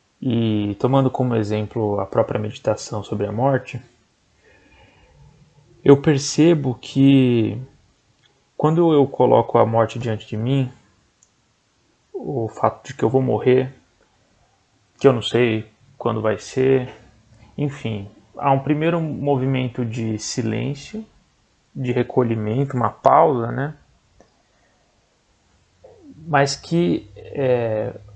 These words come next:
faz toda a diferença depois, quando eu volto pra ação, parece que eu,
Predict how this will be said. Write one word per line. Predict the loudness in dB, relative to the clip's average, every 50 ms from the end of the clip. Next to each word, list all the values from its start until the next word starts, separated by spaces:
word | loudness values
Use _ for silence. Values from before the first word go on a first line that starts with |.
| -6
faz | -2 -2 -2 0 0
toda | -2 0 0
a | 0
diferença | -2 -2 -2 0 2 2 2 2 -2 -4 -4 -4
depois, | -4 -4 -4 -4 -2 0 2 2 0 0
quando | -4 -6 -4 0 2
eu | 4 4 4
volto | 4 4 4 4 4 2 0 -4
pra | -4 0 2 2 2
ação, | 0 -2 -6 -6 -4 -2 -2 -2 -2 -4 -6 -8 -12 _ _ _ _ _ _ _ _ _ _ _ _ _ _ _ _ _ _ _ _ _ _ _ _ _ -20 _ _ _ _ _ 2
parece | 4 4 6 4 4 2 0 -4 -8
que | -10 -8 -4 -2 0
eu, | 2 2 2 2 2 0 0 -2 -2 -4 -4 -6 -10 -12